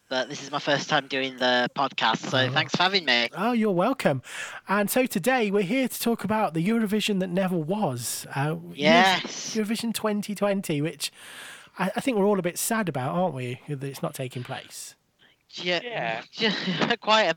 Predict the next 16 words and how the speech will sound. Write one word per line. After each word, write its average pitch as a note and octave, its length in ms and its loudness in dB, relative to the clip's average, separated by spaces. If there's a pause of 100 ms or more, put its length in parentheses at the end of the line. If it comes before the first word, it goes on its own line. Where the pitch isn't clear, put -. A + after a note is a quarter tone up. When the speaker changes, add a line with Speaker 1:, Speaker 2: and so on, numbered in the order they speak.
(120)
Speaker 1:
bit. C#3+ 300 0 (600)
You D#3+ 80 -16
know, C#3 220 0
it's, - 300 -10 (440)
it's E3+ 140 -4
like G3+ 180 6
the G3+ 80 -2
World F3 280 4
Cup F3 260 -2
for C#3+ 160 -8
us, B2+ 320 -10
you D3 80 -12
know, B2 160 -4
it's, B2 240 -8 (240)
Speaker 2:
<laughs> - 1700 -8
Speaker 1:
we, E3+ 160 4